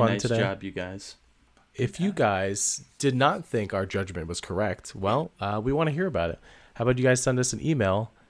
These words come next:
Speaker 1: at S W L inglorious blasters at gmail dot com. You can like our page on Facebook.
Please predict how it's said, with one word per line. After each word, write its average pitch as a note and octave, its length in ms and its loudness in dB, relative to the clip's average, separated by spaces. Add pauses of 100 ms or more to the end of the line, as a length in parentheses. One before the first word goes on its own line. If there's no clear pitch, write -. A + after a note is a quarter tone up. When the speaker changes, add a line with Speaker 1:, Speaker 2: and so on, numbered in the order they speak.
(300)
Speaker 1:
at B2 320 4
S - 220 2
W G#2+ 320 2
L G2 240 2
inglorious G2+ 440 0
blasters F#2+ 640 -2
at F#2 220 -2
gmail F2+ 340 -2
dot D#2+ 200 -6
com. G#2 320 -4 (800)
You A#2+ 100 -2
can B2+ 120 4
like B2 200 4
our B2 80 6
page B2 240 4
on A2+ 120 4
Facebook. G3+ 480 2